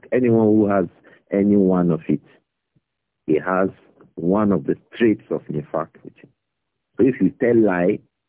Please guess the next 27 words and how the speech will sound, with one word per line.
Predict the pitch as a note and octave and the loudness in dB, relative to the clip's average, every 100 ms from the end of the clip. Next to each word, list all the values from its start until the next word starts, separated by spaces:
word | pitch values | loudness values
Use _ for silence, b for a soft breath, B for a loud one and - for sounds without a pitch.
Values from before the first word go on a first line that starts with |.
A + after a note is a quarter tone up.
| _ _ | _ _
you | - D#2 | -18 -12
have | F#2 F#2 | -6 -4
one | E2+ F2 F2 | 0 0 0
of | D2+ | 0
the | D#2+ - | -2 -4
traits | D#2+ D#2+ | -2 -2
of | E2+ - | -2 -6
nifaq | D#2+ D#2 D2+ D#2 - | -6 -6 -6 -8 -12
with | - | -20
you. | - _ _ _ _ _ _ _ _ _ _ _ _ - | -20 _ _ _ _ _ _ _ _ _ _ _ _ -6
May | D2 | -4
Allah | D2 D#2+ D2+ | 0 -2 -2
protect | - D2+ - - - | -6 -8 -8 -12 -16
us. | - _ _ _ | -20 _ _ _
If | - A2 - - | 0 0 -2 -2
you | E2 | 0
betray | D#2+ E2 D#2+ - F#2+ F#2+ | 0 0 -2 0 0 0
trust, | - E2+ E2+ _ _ _ _ _ _ _ _ | -2 -4 -4 _ _ _ _ _ _ _ _
you | D2+ D2+ | -4 -4
have | D#2+ E2 E2 | -2 -4 -4
one | - E2+ D#2+ | -2 0 0
of | D#2 | -2
the | C#2+ | -4
traits | - - - - | -4 -4 -2 -4
of | D2 | -4
nifaq | D2+ D2+ - D2 - | -4 -4 -4 -4 -4
with | D2+ | -12